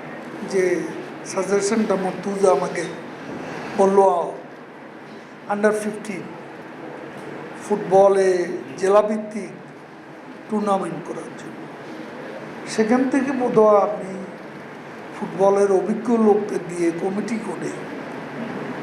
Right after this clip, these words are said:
আমার মনে হয় ট্যালেন্ট হান্টিংয়ের একটা সুযোগ সেখানে হয়।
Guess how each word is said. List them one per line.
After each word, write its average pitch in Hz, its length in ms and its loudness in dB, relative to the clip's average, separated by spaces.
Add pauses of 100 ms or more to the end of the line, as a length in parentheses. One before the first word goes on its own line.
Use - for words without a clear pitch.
(340)
আমার 208 280 4
মনে 180 200 -2
হয় 175 80 0 (100)
ট্যালেন্ট 190 400 4 (2500)
হান্টিংয়ের 190 580 0
একটা 170 300 -2 (640)
সুযোগ 233 640 6 (360)
সেখানে 160 360 -4
হয়। - 260 -8